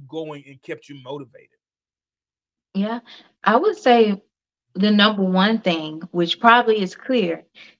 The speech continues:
Speaker 2: is the fact that I knew that I had Jesus on my side. Like, I knew
Speaker 1: Okay.
Speaker 2: that without a shadow of a doubt. Like, with, regardless of what I was going through, what I was looking at, where it looks
Speaker 1: Uh-huh.
Speaker 2: like,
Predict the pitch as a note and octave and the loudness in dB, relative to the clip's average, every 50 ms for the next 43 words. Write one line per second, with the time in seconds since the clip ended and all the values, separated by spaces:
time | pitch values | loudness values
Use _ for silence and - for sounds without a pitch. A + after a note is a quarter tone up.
0 | _ _ - F#3+ F#3+ F#3 F#3 - - F3 F3 - G3 F3+ F3 E3+ - - F3 E3 | _ _ 2 2 2 2 0 -2 -2 -2 0 2 2 2 2 2 0 0 2 2
1 | E3 E3 - _ _ _ - F#3+ F#3+ F#3 F3+ F3 F3 F3+ F#3 G#3 A3 G#3 F3 - | 2 0 -4 _ _ _ 0 2 2 2 2 2 2 2 2 2 2 2 0 -2
2 | - - _ _ _ _ _ _ - F3 F3 E3 D#3+ D#3 - - _ _ _ _ | -8 -16 _ _ _ _ _ _ -6 -2 0 0 0 0 -2 -6 _ _ _ _
3 | _ _ _ _ _ _ _ - E3+ F3 F3+ F3+ F3+ F3 F3 E3+ E3 D#3 - - | _ _ _ _ _ _ _ -2 0 2 2 0 0 0 0 0 0 0 -4 -6
4 | E3 D#3+ D#3+ - D#3+ D3+ D#3 D#3+ D#3+ D#3 D3+ D3 C#3+ - - D#3 D3 D3 - - | -6 -6 -6 -6 -8 -6 -6 -6 -8 -8 -10 -10 -12 -10 -12 -12 -12 -12 -16 -20
5 | - _ _ _ _ _ _ _ _ _ - F#3 F#3 F3+ F#3+ G3+ G#3+ A3+ B3 B3+ | -20 _ _ _ _ _ _ _ _ _ 2 2 4 4 4 4 4 6 6 6
6 | A3+ F3+ - - F#3 F#3 F3+ F3 E3+ E3 E3 E3+ - F#3+ F#3 F#3+ F#3+ F#3+ F#3 F3+ | 4 2 0 0 0 2 4 4 4 4 2 0 0 0 2 2 4 2 2 2
7 | F3 F3+ E3+ F3 D#3+ - - - _ _ _ _ - - - _ _ - - F3+ | 0 0 0 2 0 0 -2 -6 _ _ _ _ -20 -20 -20 _ _ 2 4 4
8 | E3 D#3 E3 E3+ F3 F3+ F3+ E3 E3+ - - F3 F3 F3+ F3 F3+ F#3 G3+ A3+ A#3 | 6 4 2 0 2 4 6 4 4 2 -2 0 0 2 4 4 6 6 6 6
9 | A#3 A3+ - G#3 F3 - F3 G3 A#3 B3 A#3+ B3+ C#4 C#4+ C4+ A#3 A#3+ B3 A#3+ A3 | 4 0 -2 -4 -8 -2 2 4 6 6 6 6 4 2 0 0 2 2 2 2
10 | G#3+ G#3+ G#3 G3 F#3+ F#3 G3 G#3 A#3 A#3+ B3+ B3+ B3 B3 A#3+ A#3+ A#3 A3 G#3+ G3 | -2 -2 -2 -2 0 2 4 4 4 4 4 2 0 0 0 0 2 2 2 2
11 | F#3 F3+ F3+ F3+ - E3+ F#3+ F#3+ F#3+ F#3 F3+ F3+ F#3 F#3+ A#3+ C4 - - A#3+ A3+ | 4 4 4 4 2 2 2 2 4 4 4 4 6 6 6 6 6 4 0 2
12 | A3+ G#3+ G#3 G3 _ | 2 2 0 -2 _